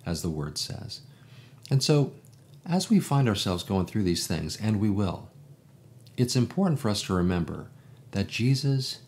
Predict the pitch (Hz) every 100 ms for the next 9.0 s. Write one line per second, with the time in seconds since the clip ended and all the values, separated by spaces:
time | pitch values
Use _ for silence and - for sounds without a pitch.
0 | - - 92 87 82 80 - - - -
1 | - 85 78 - - - - 147 165 220
2 | 202 - 123 - 113 98 76 90 131 139
3 | - - - - - - 165 190 - 143
4 | 131 101 90 - 107 92 92 - 80 95
5 | 92 87 80 92 - - - - - -
6 | - - - - - - - - 98 -
7 | 98 82 80 82 - 82 82 82 - 90
8 | 85 76 - 78 80 - 104 95 87 -